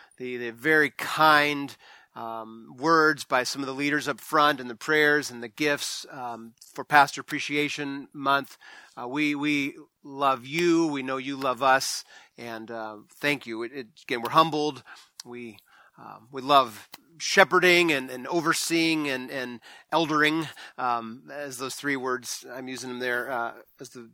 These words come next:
Bible describes our, our call. So we, we thank you, we love it, and, uh, we, we feel blessed, we are encouraged. Secondly, I'm thankful for Roger, our own Roger Farrell, who two weeks ago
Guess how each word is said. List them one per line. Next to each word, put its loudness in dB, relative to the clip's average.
Bible 4
describes 0
our, 0
our -2
call. 0
So -4
we, -6
we -6
thank -2
you, 0
we -6
love 0
it, -4
and, -4
uh, -4
we, -4
we -8
feel -4
blessed, 0
we -12
are -8
encouraged. -6
Secondly, 4
I'm -2
thankful -4
for -10
Roger, 8
our 0
own 0
Roger 2
Farrell, 4
who -4
two -4
weeks -4
ago 2